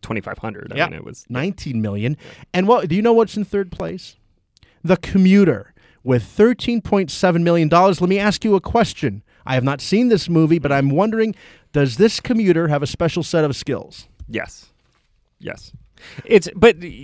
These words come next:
Speaker 1: again, this is the wrong comparison. It's not, it's not Taken on a train. It's nonstop
Speaker 2: Oh, it's
Speaker 1: on
Speaker 2: not.
Speaker 1: a train.
Speaker 2: Have you seen The Commuter?
Speaker 1: No.
Speaker 2: Do
Speaker 1: I
Speaker 2: you
Speaker 1: have not seen The
Speaker 2: have
Speaker 1: Commuter,
Speaker 2: any
Speaker 1: and I
Speaker 2: desire
Speaker 1: will,
Speaker 2: to?
Speaker 1: if, if God is good,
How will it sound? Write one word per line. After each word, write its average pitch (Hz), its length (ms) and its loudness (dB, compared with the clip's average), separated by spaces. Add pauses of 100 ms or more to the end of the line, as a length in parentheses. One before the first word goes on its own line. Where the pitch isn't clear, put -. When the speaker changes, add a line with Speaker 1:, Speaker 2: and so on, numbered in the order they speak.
Speaker 1:
again, 196 280 2
this 170 160 -2
is 196 100 -2
the 180 100 0
wrong 151 220 0
comparison. 131 580 -2
It's 98 180 -10
not, 156 340 -2
it's 131 140 -8
not 160 220 -2
Taken 151 400 -4
on 107 160 -4
a 101 40 -8
train. 107 300 -8
It's 98 160 -10
nonstop 135 420 0
Speaker 2:
Oh, 104 100 -2
it's 104 80 -4
Speaker 1:
on 101 80 -6
Speaker 2:
not. 95 100 -8
Speaker 1:
a - 40 -10
train. - 280 -16 (180)
Speaker 2:
Have 196 420 0
you 156 320 4
seen 151 500 -2
The 131 60 -8
Commuter? 117 480 -6 (340)
Speaker 1:
No. 120 260 -14 (380)
Speaker 2:
Do - 60 -2
Speaker 1:
I 135 60 6
Speaker 2:
you 131 60 6
Speaker 1:
have 135 80 2
not 139 200 0
seen 143 120 -6
The 123 140 -8
Speaker 2:
have 143 140 2
Speaker 1:
Commuter, 151 140 2
Speaker 2:
any 165 100 0
Speaker 1:
and - 80 0
I - 40 4
Speaker 2:
desire 120 340 4
Speaker 1:
will, 95 80 -4
Speaker 2:
to? 82 180 -8 (280)
Speaker 1:
if, - 360 -6
if 135 260 -8
God 170 340 2
is 127 140 -4
good, 101 400 -8